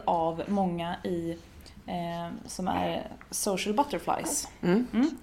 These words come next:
Speaker 1: För att det är ett väldigt, eh, harmoniskt, härligt tecken som är socialt så. Människor som är lite mer rakt på sak,
Speaker 2: Mm.
Speaker 1: ja, kan ha lite problem med såna människor eftersom vågen lindar in och harmoni-,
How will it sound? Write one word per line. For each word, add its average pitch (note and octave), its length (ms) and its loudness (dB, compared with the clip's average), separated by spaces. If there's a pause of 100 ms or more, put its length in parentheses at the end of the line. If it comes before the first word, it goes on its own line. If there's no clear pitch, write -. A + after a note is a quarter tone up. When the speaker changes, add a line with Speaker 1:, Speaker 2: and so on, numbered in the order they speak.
Speaker 1:
För - 160 0
att G#3+ 120 2
det F#3+ 140 -2
är F3+ 40 2
ett F3 100 -6
väldigt, E3 540 -2 (380)
eh, F3+ 80 -6 (280)
harmoniskt, F3 580 0
härligt E3 320 0
tecken C3+ 340 -8
som D#3+ 140 -6
är C3 40 -4
socialt - 600 -2
så. - 300 0 (540)
Människor A3 360 6
som A3+ 120 2
är A3+ 60 6
lite A3 140 2
mer G#3+ 140 6
rakt A3+ 500 2
på B3 140 0
sak, A#3 760 2
Speaker 2:
Mm. F#3+ 320 4
Speaker 1:
ja, A#3 240 6 (200)
kan B3 140 4
ha G3+ 120 6
lite G3 160 -2
problem B3+ 460 2
med F#3 100 0
såna F3 200 0
människor E3+ 460 -2
eftersom F3 320 -2
vågen F3 400 0
lindar F#3+ 320 4
in A3+ 380 4
och F#3 100 0
harmoni-, F#3 640 0